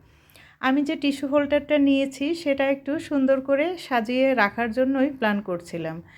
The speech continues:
তবে আমার কাছে না বেতের ট্রেটাতে রাখার পরে ভালো লাগেনি, তাই এখন সুন্দর একটা সাদা যে ট্রে সেটাতেই দিয়ে দিচ্ছি। আপনারা প্লিজ কমেন্ট করে জানাবেন তো আগেরটাই ভালো ছিল নাকি এখনকারটা ভালো লাগছে।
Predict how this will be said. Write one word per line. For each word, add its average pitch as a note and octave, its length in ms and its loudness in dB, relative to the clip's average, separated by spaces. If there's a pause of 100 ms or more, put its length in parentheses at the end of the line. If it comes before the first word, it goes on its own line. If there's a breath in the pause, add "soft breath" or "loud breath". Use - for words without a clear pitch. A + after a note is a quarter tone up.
(400 loud breath)
তবে C4 240 4
আমার C4 240 2
কাছে D4 220 -2
না E4+ 140 0
বেতের B3+ 480 0
ট্রেটাতে C4+ 480 0
রাখার B3+ 320 0
পরে C#4 380 0
ভালো A#3+ 320 -2
লাগেনি, E3+ 540 -2
তাই B3 160 -4
এখন B3+ 460 0 (600 loud breath)
সুন্দর D4+ 400 0
একটা C#4+ 440 0 (880)
সাদা C#4 400 2
যে C#4+ 140 -2
ট্রে C#4 300 4
সেটাতেই B3+ 500 -2
দিয়ে A3 220 0
দিচ্ছি। F#3 460 -6
আপনারা C#4 380 2
প্লিজ C#4+ 280 -4
কমেন্ট C4 320 2
করে C#4 200 2
জানাবেন B3+ 460 2
তো C4+ 140 0
আগেরটাই A#3 600 0
ভালো C#4+ 300 2
ছিল D#4 380 0
নাকি B3 300 0
এখনকারটা A3 640 0
ভালো G#3 280 0
লাগছে। D#3 440 -6